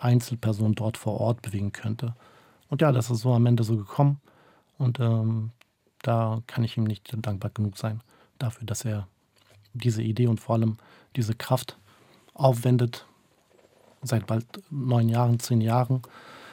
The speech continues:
Und das als Nicht-Jeside,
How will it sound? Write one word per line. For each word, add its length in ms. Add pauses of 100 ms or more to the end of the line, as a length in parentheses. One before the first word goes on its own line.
(420)
Und 160
das 140
als 460 (1300)
Nicht-Jeside, 720